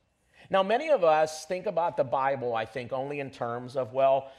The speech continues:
what can I find in it that's gonna help me through this life?" And certainly, listen, God has given us the Bible to help us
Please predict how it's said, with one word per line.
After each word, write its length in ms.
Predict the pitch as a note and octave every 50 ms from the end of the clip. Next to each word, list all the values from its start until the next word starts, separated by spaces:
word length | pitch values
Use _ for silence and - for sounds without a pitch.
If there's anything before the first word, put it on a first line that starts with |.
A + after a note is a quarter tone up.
| - _
what 180 | - D#3 E3 -
can 120 | G3 F3+
I 80 | D#3+ D#3
find 340 | - - C#3 C3+ C3+ C3
in 120 | B2 B2 B2+
it 120 | B2+ A#2+
that's 160 | C3+ A#2+ -
gonna 160 | - C3 A#2+ A2+
help 220 | A2+ A#2 - -
me 100 | B2+ B2
through 240 | A#2+ - C3 A2+ G#2+
this 220 | G#2+ A#2+ A#2 -
life?" 260 | F3+ E3+ D3 C3 -
And 100 | C3+ B2
certainly, 560 | G#2 - - - F3+ F#3+ F3+ - D3 C3 B2 B2
listen, 320 | C#3+ D#3 D3+ - A#2 G2+ - - - - G3 _
God 220 | - E3+ E3 E3+
has 260 | D3+ D#3+ D3+ C#3 B2 A2+
given 380 | A2+ E3+ E3 D#3+ E3+ D#3 D#3+
us 260 | - D#3 D3 D#3 D3+
the 140 | - - C#3+
Bible 420 | A#2+ A#2+ C3+ C3+ C#3 D3 D3+ D#3 D3
to 120 | B2 C3
help 280 | G#2 F#2 C#3 D#3+ D3+ -
us 300 | D#3 D#3 D#3+ D#3 - -